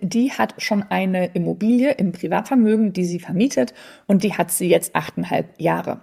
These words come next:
Und wenn sie die jetzt auf die Stiftung, ähm, schenken würde, hat sie eben keine, ähm, Wertsteigerung und kein Abschreibungsvolumen, was sie generiert. Und sie hat die damals sehr, sehr günstig, ähm,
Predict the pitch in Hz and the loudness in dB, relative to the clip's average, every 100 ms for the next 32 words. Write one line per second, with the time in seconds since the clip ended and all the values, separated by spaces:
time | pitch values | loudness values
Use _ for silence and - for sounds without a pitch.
0 | - 185 196 220 226 220 196 190 196 - | -4 0 4 6 6 2 2 0 0 0
1 | 180 - 180 - 226 - 240 233 - - | 0 0 -6 2 2 4 2 2 -2 -16
2 | - _ 180 180 - 247 339 269 262 233 | -20 _ 0 0 2 2 2 2 4 6
3 | 262 247 269 240 - - 208 - 185 180 | 6 6 4 4 -6 0 0 0 -2 0
4 | 180 - 180 180 170 - 165 190 240 - | 0 2 4 4 4 2 2 4 4 2
5 | 220 220 226 226 220 190 - 180 254 - | 4 6 4 2 2 0 -4 -4 -2 0
6 | 240 226 220 214 220 240 247 - 180 214 | 0 0 -2 0 2 4 2 0 0 0
7 | - 185 202 190 185 226 285 370 - - | 0 -4 0 0 0 2 2 0 -10 -20
8 | - 196 180 180 170 175 185 - 165 175 | -4 2 2 2 0 0 0 -2 -2 0
9 | 175 170 175 202 202 165 165 - 160 | 0 -2 2 0 0 -6 -6 -6 -6